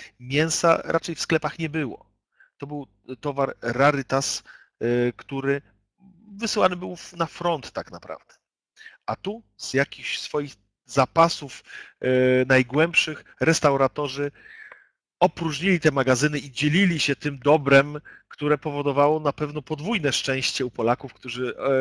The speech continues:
e, odbudowywali swoje państwo. I tu analogia z, e, dniem dzisiejszym. Jestem bardzo ciekawy, czy wiecie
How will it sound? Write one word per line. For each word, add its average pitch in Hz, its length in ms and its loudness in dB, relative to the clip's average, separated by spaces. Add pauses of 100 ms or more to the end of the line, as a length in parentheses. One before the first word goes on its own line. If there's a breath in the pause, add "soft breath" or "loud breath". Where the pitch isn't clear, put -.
(180)
e, - 60 -4
odbudowywali 123 680 -4
swoje 165 260 -4
państwo. - 500 -4 (1200 loud breath)
I - 80 -14
tu - 140 -2
analogia 147 580 2
z, - 340 -4
e, 123 420 0
dniem 110 320 -12
dzisiejszym. - 560 -6 (500 loud breath)
Jestem 123 280 -6
bardzo 151 300 0
ciekawy, 107 480 -10 (240 loud breath)
czy - 140 -8
wiecie 117 640 -6